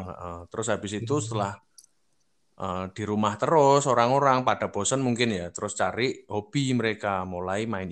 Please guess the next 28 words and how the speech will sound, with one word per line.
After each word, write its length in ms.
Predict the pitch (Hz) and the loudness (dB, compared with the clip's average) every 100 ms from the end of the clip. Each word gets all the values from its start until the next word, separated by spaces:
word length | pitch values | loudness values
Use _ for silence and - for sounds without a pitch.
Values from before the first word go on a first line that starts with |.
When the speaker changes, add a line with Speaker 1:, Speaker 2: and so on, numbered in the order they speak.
| 87 | -10
Speaker 1:
ikan. 540 | - 90 85 82 85 87 95 _ _ _ _ _ _ _ _ - | -8 -8 -8 -12 -16 -18 -20 _ _ _ _ _ _ _ _ -14
Jadi 260 | 90 110 | -6 -2
agak 300 | 98 101 76 | -2 -2 -4
naik. 720 | 95 95 101 101 95 90 85 _ _ _ | -2 -2 -2 -2 -4 -6 -10 _ _ _
Nah, 160 | 87 87 | -12 -10
terus, 320 | - 110 - - _ _ _ - | -6 -6 -6 -10 _ _ _ -10
eh, 220 | 92 90 113 | -8 -6 -2
ini 140 | 120 | -2
sih 140 | 143 160 | -2 -4
masih 300 | 123 117 113 | -4 -4 -2
lumayan 400 | 104 98 104 101 | -2 -2 -2 -4
sih, 140 | 95 87 | -8 -12
masih, 400 | 82 82 80 78 _ _ | -14 -16 -16 -18 _ _
masih 300 | 87 82 87 | -16 -12 -12
oke 180 | - 104 | -6 -4
lah. 160 | 92 113 | -4 -6
Speaker 2:
Hmm. 100 | 113 - _ _ _ _ _ _ _ _ _ - | -10 -16 _ _ _ _ _ _ _ _ _ -14
Speaker 1:
Sampai 240 | 85 78 | -12 -10
sekarang. 480 | - 87 82 85 80 - - _ _ _ _ - 370 _ _ _ _ _ - | -10 -10 -8 -12 -14 -20 -20 _ _ _ _ -18 -18 _ _ _ _ _ -16
Speaker 2:
Hmm, 120 | 147 175 _ _ - | -14 -14 _ _ -4
Speaker 1:
Kayak 220 | 120 117 | 0 4
Speaker 2:
jadi 220 | 110 127 139 | 8 8 8
Speaker 1:
gitu. 160 | - - | 4 4
Speaker 2:
peng-, 280 | 131 131 - - | 4 4 -2 4
pengaruhnya 560 | 123 123 127 127 156 | 6 8 10 10 10
cuman 240 | 156 131 123 | 10 8 8
di, 400 | 113 107 107 - | 8 6 4 2
apa, 400 | 113 - 135 | 4 8 6